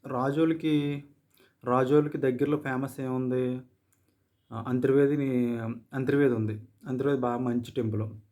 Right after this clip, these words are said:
So, రాజోలుకి నువ్వేం డెవలప్ చేస్తావో ఏంటన్నది ఒకసారి, ఆ,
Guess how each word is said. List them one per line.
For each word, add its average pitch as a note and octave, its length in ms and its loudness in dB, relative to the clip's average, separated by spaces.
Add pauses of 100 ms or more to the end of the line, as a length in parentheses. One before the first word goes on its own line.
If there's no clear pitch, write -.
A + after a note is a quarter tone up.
(500)
So, D#3 120 -2
రాజోలుకి D3+ 600 2
నువ్వేం D3 380 0
డెవలప్ D3 380 -2
చేస్తావో C#3+ 420 0
ఏంటన్నది C#3+ 760 0
ఒకసారి, B2+ 760 -2 (680)
ఆ, A#2 320 -6